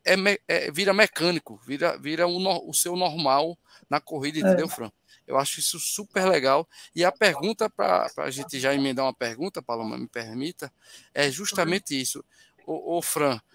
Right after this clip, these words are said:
Speaker 1: tu achas que tu, se, quando tu for fazer, eu sei que você vai fazer o, o, as vinte e quatro horas de Natal, que são cem quilômetros, né? Cento e poucos quilômetros, né, Fran?
Speaker 2: A gente não sabe quanto é, quanto eu vou fazer, né, em vinte e quatro horas. A gente só vai saber
Speaker 1: Certo.
Speaker 2: quando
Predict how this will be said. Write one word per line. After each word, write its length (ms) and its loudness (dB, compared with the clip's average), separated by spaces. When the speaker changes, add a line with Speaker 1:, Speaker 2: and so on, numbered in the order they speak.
Speaker 1:
tu 160 2
achas 460 8
que 140 -6
tu, 360 -10
se, 200 -4
quando 220 -4
tu 140 -10
for 160 -8
fazer, 300 2
eu 40 -2
sei 100 -4
que 120 -8
você 80 -2
vai 100 0
fazer 340 0
o, 80 -4
o, 760 -10
as 140 -4
vinte 220 -6
e 20 -12
quatro 320 0
horas 160 0
de 60 -2
Natal, 360 4
que 140 -8
são 200 -4
cem 200 -4
quilômetros, 500 -6
né? 180 -8
Cento 260 2
e 60 -6
poucos 280 -8
quilômetros, 360 -2
né, 80 0
Fran? 220 -10
Speaker 2:
A 140 10
gente 200 6
não 200 6
sabe 420 6
quanto 200 4
é, 120 4
quanto 560 6
eu 80 10
vou 160 6
fazer, 460 8
né, 120 8
em 100 6
vinte 200 2
e 80 0
quatro 340 8
horas. 320 10
A 40 6
gente 140 4
só 120 10
vai 140 10
saber 340 8
Speaker 1:
Certo. 60 4
Speaker 2:
quando 280 8